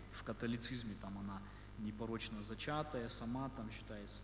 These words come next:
там есть праздник Вознесения, Мария Химмельфарт и так далее. Это все внебиблейские вещи. Мария точно так же, она нуждается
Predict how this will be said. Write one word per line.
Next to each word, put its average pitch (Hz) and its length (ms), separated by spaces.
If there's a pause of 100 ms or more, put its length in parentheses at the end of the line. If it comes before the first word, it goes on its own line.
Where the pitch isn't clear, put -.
там 95 140
есть 98 200
праздник 101 520
Вознесения, 107 760
Мария 104 420
Химмельфарт 117 600
и - 160
так 101 140
далее. 98 220
Это 104 140
все - 240
внебиблейские 113 1120 (220)
вещи. 151 420 (240)
Мария 123 500
точно 123 380
так 143 260
же, 127 160 (120)
она 117 200 (340)
нуждается 120 840